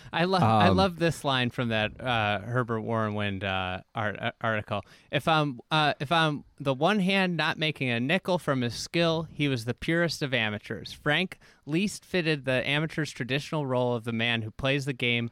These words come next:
Speaker 1: as an avocation. It is hard to see any benefits that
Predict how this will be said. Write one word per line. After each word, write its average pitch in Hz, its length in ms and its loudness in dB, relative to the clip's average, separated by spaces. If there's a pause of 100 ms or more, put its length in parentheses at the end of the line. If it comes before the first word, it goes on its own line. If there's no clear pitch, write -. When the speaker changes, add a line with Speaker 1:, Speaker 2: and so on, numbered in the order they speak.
(120)
Speaker 1:
as 120 240 -2
an 113 120 -2
avocation. 131 840 -2 (600)
It 151 120 0
is 156 140 0
hard 208 340 2
to 196 60 -2
see 156 240 0
any 175 180 2
benefits 135 640 -2
that 117 180 0